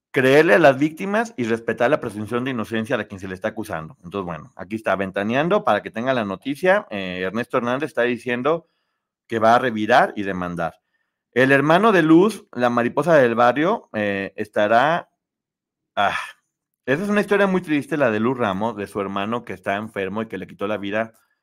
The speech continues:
a la novia, creo, que luego creo que hay que poner una especio-, una atención especial a eso.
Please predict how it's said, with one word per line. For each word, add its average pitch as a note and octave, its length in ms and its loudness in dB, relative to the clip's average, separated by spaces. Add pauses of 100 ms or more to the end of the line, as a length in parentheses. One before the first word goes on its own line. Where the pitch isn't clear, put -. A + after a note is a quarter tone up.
(420)
a G2 100 -2
la F#2+ 120 -2
novia, A2 300 -2
creo, G2+ 420 -4 (400)
que G#2+ 80 -4
luego A#2+ 160 4
creo C3 120 -2
que C#3 60 2
hay C#3 60 2
que C3+ 60 -4
poner A#2+ 240 -4
una B2+ 160 -2
especio-, G#2 400 -8
una A2 540 0
atención G#2 440 -6
especial G2+ 480 -6
a F#2+ 100 -2
eso. - 460 -10